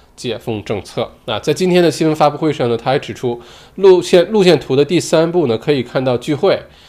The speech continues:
企业和五公里活动范围发生重大变化啊。呃，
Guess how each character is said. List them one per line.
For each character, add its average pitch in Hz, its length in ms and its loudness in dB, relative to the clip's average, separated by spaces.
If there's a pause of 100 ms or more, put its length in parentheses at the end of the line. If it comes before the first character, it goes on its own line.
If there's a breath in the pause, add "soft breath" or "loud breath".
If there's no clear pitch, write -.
(140)
企 104 340 -10
业 139 340 0
和 123 360 0
五 123 160 -4
公 156 160 0
里 107 240 0
活 120 220 -6
动 135 120 0
范 131 220 0
围 104 100 -2
发 117 200 0
生 117 160 -4
重 120 120 -6
大 98 140 -6
变 101 180 -10
化 - 380 -14
啊。 - 160 -16 (440 loud breath)
呃， 117 240 4